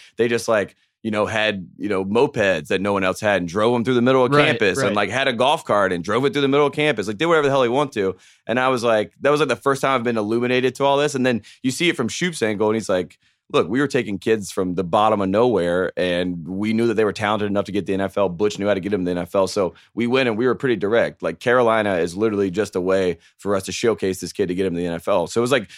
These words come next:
Speaker 1: the most real, brutal, honest thing. And when I was there, I mean, I obviously could see the signs that that was the case. And I obviously, I
Speaker 2: Mm-hmm.
Speaker 1: personally appreciated it, but I didn't quite get the sca-, the, the scope of the whole thing. And then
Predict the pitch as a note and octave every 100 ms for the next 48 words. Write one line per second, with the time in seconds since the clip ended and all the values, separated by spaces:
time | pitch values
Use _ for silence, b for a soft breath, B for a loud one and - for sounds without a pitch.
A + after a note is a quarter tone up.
0 | B C3+ D3+ A2+ A#2 C3+ C3 G#2+ A#2 C3+
1 | B2 A2 A#2+ A#2+ B2+ C3+ A#2 A2 A2 F#2+
2 | G#2+ B2 B2 A2+ G2 _ _ G2+ A#2 G2+
3 | A#2 A#2+ G#2+ G2+ E2 A#2 A2 F#2+ G#2+ A2
4 | G2 F#2+ F#2 F2 D#2+ - G#2 A#2+ - F#2+
5 | F2+ F#2 F#2+ F#2 F2+ D#2+ C2 F2 G#2 F#2
6 | - B2+ A#2 D3+ A#2 G2+ - D#3+ - F#2
7 | E2 F#2+ G#2+ - b b A#2 B2+ D3+ A#2+
8 | D3 G2+ C3+ C#3 G#2 - B2+ C3+ - G2+
9 | G2 F2+ G2 - C#3 C#3 G2 F#2+ F#2 F#2
10 | F#2 F#2 G2+